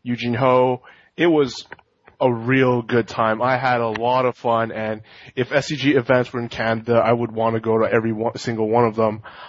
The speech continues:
Um, the people there are super nice, and obviously the best players that are there were very kind to me. I mean, big shout outs to Jerry Thompson, Joey Pascal, Drew Levin,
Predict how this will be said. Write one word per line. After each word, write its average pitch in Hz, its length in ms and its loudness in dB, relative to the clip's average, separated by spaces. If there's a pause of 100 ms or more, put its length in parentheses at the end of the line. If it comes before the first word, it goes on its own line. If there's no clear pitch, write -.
(140)
Um, 98 460 -4
the 117 100 -2
people 143 360 2
there 123 280 4
are 113 140 4
super - 840 -2
nice, 120 300 4
and 113 140 -4
obviously 127 400 -2
the 117 80 -2
best 139 360 0
players 117 460 0 (360)
that 151 140 2
are 147 140 4
there 113 440 2
were 113 200 -6
very 120 280 2
kind 113 320 0
to 117 80 -8
me. 110 260 -4 (400)
I 104 80 -12
mean, 101 360 -6 (560)
big 147 240 0
shout 135 300 4
outs 131 260 0
to 127 100 -4
Jerry 113 300 2
Thompson, 110 760 -2 (360)
Joey 143 320 2
Pascal, 113 920 0
Drew 147 320 0
Levin, 113 580 0